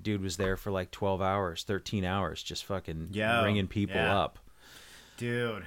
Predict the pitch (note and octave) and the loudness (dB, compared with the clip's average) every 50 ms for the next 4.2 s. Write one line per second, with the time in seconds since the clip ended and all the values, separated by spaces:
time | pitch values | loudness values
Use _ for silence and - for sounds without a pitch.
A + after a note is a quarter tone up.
0 | - - G#2+ A2 A#2 A#2 G#2+ F2+ - - - - - - - A2 G#2+ G#2 G#2 G2+ | -10 -8 -4 0 2 2 2 2 -2 -10 -16 -20 -16 -2 2 6 6 8 8 6
1 | G2+ G2+ G#2+ A2+ A2+ A#2+ C3+ C#3 D3 C#3 - - - - A#2 A2+ A2+ A2 G#2+ A2+ | 6 6 6 6 6 6 4 4 4 2 0 -6 -2 4 6 6 8 8 6 6
2 | - D#3+ F3 - F3+ E3+ D#3+ - - A#2 A#2 B2 - C#3 C#3 C#3+ D3+ D#3+ D3+ C#3 | 8 8 10 10 10 8 6 8 10 10 10 10 10 10 10 10 10 8 4 2
3 | - - - - - _ _ - - - - - - C#3+ D#3+ E3+ F3+ E3+ E3 D#3+ | -4 -12 -20 -20 -20 _ _ -20 -20 -20 -14 4 8 8 8 10 8 6 8 8
4 | E3+ D#3+ C3 | 8 8 6